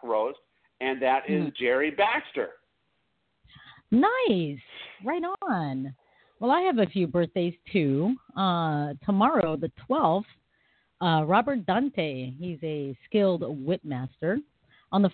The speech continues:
Speaker 2: fourteenth, we've got Craig Jorgensen, Carl Krauser Hasegawa, and Esther Howard. On the sixteenth, we've got Mike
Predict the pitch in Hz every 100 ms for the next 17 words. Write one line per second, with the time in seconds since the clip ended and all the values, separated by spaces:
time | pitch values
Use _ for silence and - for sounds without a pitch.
0 | - 247 233 - 311 381 - 277 254 240
1 | 202 160 226 208 185 180 180 202 190 202
2 | 190 196 196 _ _ _ - 208 196 -
3 | 196 196 180 165 170 160 175 214 240 240
4 | 160 160 156 - 131 127 - 214 180 156
5 | 196 254 - - _ - 196 180 - -
6 | 233 - - 294 339 - 220 202 175 160
7 | 156 170